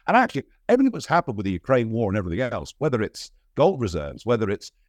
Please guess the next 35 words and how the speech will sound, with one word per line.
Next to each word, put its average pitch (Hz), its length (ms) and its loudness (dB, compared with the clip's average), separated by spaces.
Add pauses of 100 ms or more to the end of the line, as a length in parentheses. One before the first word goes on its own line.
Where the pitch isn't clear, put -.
(120)
energy 127 400 0
supply, 76 460 -8
whether 107 260 0
it's 107 200 -6 (180)
food 165 260 -2
supply, 67 380 -6
you - 400 -14
know, 117 60 0
there 117 120 0
is 127 100 0
now 127 260 2
a 107 120 -4
strong 151 380 2
argument 107 480 0
in 85 160 -6
favour 127 480 2 (400)
of 98 340 2 (160)
national 107 480 -2
security 92 840 -2
of, 90 200 -2
you 92 140 -4
know, 87 40 -8 (100)
in 101 220 0
these 90 280 0
areas. 92 580 0 (320)
Uh, 85 160 0
at - 80 -6
least 113 220 0
some 120 180 4
countries - 520 -4 (280)
have 78 120 -6
woken 71 300 -4
up - 140 -8
to 76 100 -6
that. 65 200 -4